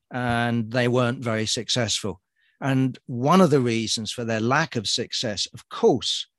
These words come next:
uh, was that the United States and its allies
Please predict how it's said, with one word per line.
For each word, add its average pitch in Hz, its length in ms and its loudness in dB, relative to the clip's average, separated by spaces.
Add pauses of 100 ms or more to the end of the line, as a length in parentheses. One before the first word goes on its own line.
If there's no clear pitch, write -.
(420)
uh, 131 340 0
was 127 460 0
that 123 300 -4
the 123 80 -6
United 127 540 0
States 110 520 -2
and 123 80 -6
its 117 260 -4
allies 107 800 0